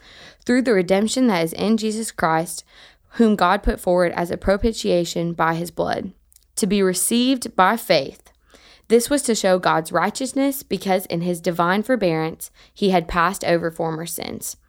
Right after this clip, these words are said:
It was to show his righteousness at the present time, so that he might be just and justifier of the one who has faith in Jesus." Then,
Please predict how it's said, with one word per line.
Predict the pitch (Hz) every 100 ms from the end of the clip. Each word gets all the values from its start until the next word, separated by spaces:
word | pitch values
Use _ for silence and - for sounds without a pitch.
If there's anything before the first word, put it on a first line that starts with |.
| _ _ -
It | 202
was | 208 208
to | 208
show | 190 208 190 247
his | 240 196
righteousness | 165 170 214 208 226 233 -
at | 180
the | 165
present | - 175 151 233
time, | 170 160 156 160 - - -
so | -
that | 185 185
he | 196
might | 185 170 185
be | 180 170
just | 175 175 220 -
and | 190
justifier | 180 185 - - 160 160 160 165 - - -
of | 185
the | 180
one | 180 170 180
who | 185
has | 165 160
faith | - 156 165
in | 175
Jesus." | 165 - - - - - _ _ _ _ _ _ _ _ -
Then, | 180 180 247 208 170